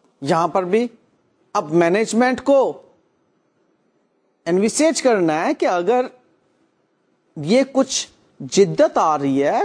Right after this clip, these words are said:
کچھ نئی development ہو رہی ہے، تو کس قسم کے business risks یہاں پہ involve ہو سکتے ہیں، کیونکہ ان تمام risks کی موجودگی میں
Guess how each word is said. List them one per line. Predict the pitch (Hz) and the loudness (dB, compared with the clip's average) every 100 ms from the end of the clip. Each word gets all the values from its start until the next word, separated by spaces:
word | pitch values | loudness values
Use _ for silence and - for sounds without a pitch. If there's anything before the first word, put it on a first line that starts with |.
| 392 | -4
کچھ | 294 - | -8 -6
نئی | 175 220 | -2 0
development | 214 175 165 208 - 285 339 - | 2 0 0 -2 -2 0 0 0
ہو | 165 147 | -2 0
رہی | 139 131 | -2 0
ہے، | 160 294 - _ _ _ _ _ _ _ _ _ | -2 -2 -10 _ _ _ _ _ _ _ _ _
تو | 277 | -2
کس | 269 294 - | 0 -2 0
قسم | 277 - 294 277 | -2 0 0 0
کے | 269 240 208 151 - _ _ _ _ - | 2 2 2 -2 -8 _ _ _ _ -4
business | 156 202 196 233 - | 2 2 4 0 0
risks | 160 220 - - 180 | 0 0 0 -6 0
یہاں | 190 190 | 0 2
پہ | 196 190 | 0 0
involve | 156 156 175 | 0 0 -2
ہو | 156 180 | -2 -2
سکتے | 240 226 196 | -2 -6 -8
ہیں، | 147 - _ _ - | -8 -10 _ _ -2
کیونکہ | 254 392 392 - _ - | 0 2 -2 -6 _ 0
ان | 359 349 | 2 2
تمام | 226 190 196 359 330 | 0 0 2 2 0
risks | 254 - - - | -2 -6 -12 -2
کی | 285 | 2
موجودگی | 247 190 151 160 135 143 | 2 2 0 0 0 0
میں | 160 156 | 2 0